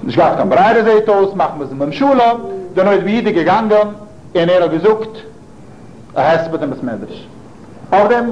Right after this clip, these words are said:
מענדלסאן, דער ראש המשכילים, שמעון ראשון מירקוב, האט געזוכט, ער הייסט מיט דער זוי. האט געזוכט, זיין הייסט מיט דער זוי.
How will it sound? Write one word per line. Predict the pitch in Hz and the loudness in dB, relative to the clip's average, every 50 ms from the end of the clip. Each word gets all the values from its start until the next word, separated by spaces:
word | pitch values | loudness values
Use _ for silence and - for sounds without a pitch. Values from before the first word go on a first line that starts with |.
| - | -4
מענדלסאן, | 214 214 233 226 220 226 220 - 226 220 208 | -2 0 0 0 -2 -4 -4 -2 -2 0 0
דער | 202 196 | 0 0
ראש | 226 214 220 220 | 0 0 -2 -4
המשכילים, | 202 185 - - 214 190 196 175 | -6 -8 -6 -6 -4 -2 -2 -2
שמעון | - 185 185 180 | 0 0 0 0
ראשון | 175 165 - - 180 165 | 0 -2 0 0 0 2
מירקוב, | 165 165 160 - 170 165 160 160 - - - - - - - - - - - - - - 190 185 185 180 175 185 | 2 0 0 0 0 0 0 -2 -4 -12 -16 -18 -20 -20 -20 -20 -20 -20 -20 -14 -8 -6 -6 -4 -4 -4 0 2
האט | 185 202 208 214 | 2 4 4 4
געזוכט, | 214 208 247 - 247 | 2 2 0 0 2
ער | 226 | 2
הייסט | 214 226 220 226 - | 2 2 0 0 -2
מיט | 220 | 0
דער | 185 196 175 | 0 0 2
זוי. | 175 175 160 139 131 127 - - - - - - - - - - - - - - - - - - - - - - - - | 2 2 2 2 0 -2 -4 -8 -14 -18 -18 -18 -18 -18 -18 -18 -18 -14 -12 -12 -12 -12 -14 -20 -18 -18 -20 -10 -4 0
האט | - - 165 | 0 2 4
געזוכט, | 214 202 233 226 | 4 4 4 4
זיין | 220 233 214 | 4 4 4
הייסט | 214 208 214 - | 4 2 2 0
מיט | 220 208 | 0 2
דער | 190 175 156 | 2 2 2
זוי. | 175 160 139 120 | 2 2 2 0